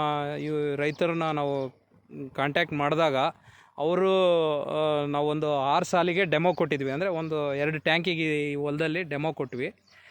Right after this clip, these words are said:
ನೀವು ನೋಡ್ಬೋದು ಈ ಹೊಲದ ಒಂದು ದೃಶ್ಯ ಈಗ. ಈಗ ಮೂರನೇ ಸ್ಪ್ರೇ ನಮ್ಮ ಕಂಪ್ನಿಯಿಂದ ಆಗಿದೆ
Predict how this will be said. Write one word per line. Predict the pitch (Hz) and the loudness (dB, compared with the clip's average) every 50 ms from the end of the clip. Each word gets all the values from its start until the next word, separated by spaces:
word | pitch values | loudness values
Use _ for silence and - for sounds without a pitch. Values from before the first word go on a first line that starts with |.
| - - _ _ - | -20 -20 _ _ -14
ನೀವು | 156 151 151 | -12 -10 -8
ನೋಡ್ಬೋದು | 143 147 151 160 160 160 160 151 151 160 160 | -4 -4 -4 -2 0 0 0 2 2 2 0
ಈ | 151 147 143 139 | 0 0 -2 -2
ಹೊಲದ | 135 139 135 143 147 147 | -2 -2 -2 0 0 0
ಒಂದು | 151 151 147 143 139 139 139 135 131 131 131 131 139 139 139 139 127 | 0 0 -2 -2 -4 -6 -6 -6 -6 -8 -8 -10 -12 -12 -14 -12 -10
ದೃಶ್ಯ | 135 135 - - - 170 151 | -10 -10 -6 -4 -2 0 0
ಈಗ. | 143 135 127 131 147 190 _ _ _ _ _ _ _ _ _ - - | 0 -2 -4 -6 -6 -8 _ _ _ _ _ _ _ _ _ -14 -12
ಈಗ | 151 151 156 151 147 147 143 143 143 | -8 -4 -4 -2 -2 -2 -2 -4 -4
ಮೂರನೇ | 139 143 147 160 175 185 185 196 196 | -4 -4 -2 0 0 2 2 2 2
ಸ್ಪ್ರೇ | 185 - - 185 180 185 202 | 2 0 2 2 4 4 4
ನಮ್ಮ | 190 175 170 170 170 170 165 160 156 151 147 - | 2 0 0 0 0 0 0 0 -2 -2 -4 -4
ಕಂಪ್ನಿಯಿಂದ | - 156 156 - 180 180 180 175 175 | -6 -6 -4 -2 -2 -2 2 4 4
ಆಗಿದೆ | 170 170 156 156 156 131 - | 6 6 6 4 2 0 -2